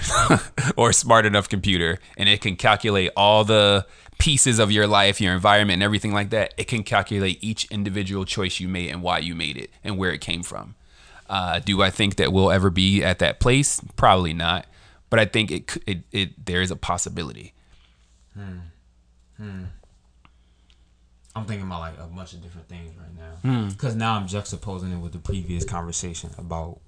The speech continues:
Speaker 2: uh, queer identities.
Speaker 1: Hmm.
Speaker 2: Um, and in that regard,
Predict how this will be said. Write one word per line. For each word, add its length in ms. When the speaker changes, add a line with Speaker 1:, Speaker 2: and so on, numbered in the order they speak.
Speaker 2:
uh, 360
queer 240
identities. 720
Speaker 1:
Hmm. 380
Speaker 2:
Um, 720
and 160
in 120
that 120
regard, 640